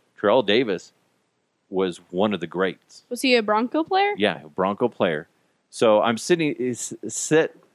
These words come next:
Speaker 1: set him down, and what happens is I put a headset on him,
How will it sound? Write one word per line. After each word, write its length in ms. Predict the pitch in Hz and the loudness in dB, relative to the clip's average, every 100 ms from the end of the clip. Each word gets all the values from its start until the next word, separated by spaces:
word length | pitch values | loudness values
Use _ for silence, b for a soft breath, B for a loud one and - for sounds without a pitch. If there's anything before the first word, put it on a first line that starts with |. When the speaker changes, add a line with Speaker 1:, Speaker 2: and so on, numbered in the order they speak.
| _ | _
Speaker 1:
set 280 | - - 156 | -16 -2 0
him 120 | 175 | 0
down, 400 | 139 120 110 120 - _ _ _ _ _ _ _ _ _ _ _ _ _ _ | 0 2 2 -2 -6 _ _ _ _ _ _ _ _ _ _ _ _ _ _
and 500 | 107 107 104 107 101 - _ _ | 0 2 2 0 -4 -12 _ _
what 280 | 95 104 107 | -2 2 2
happens 500 | 101 127 131 135 107 | 0 -2 0 -2 0
is 320 | 107 104 98 - - | 0 0 -2 -8 -6
I 100 | 98 | -4
put 260 | - 123 | 0 2
a 80 | 113 | 2
headset 460 | 107 127 - 120 - | 2 0 2 0 0
on 220 | 87 87 | -2 -4
him, 180 | 90 | -4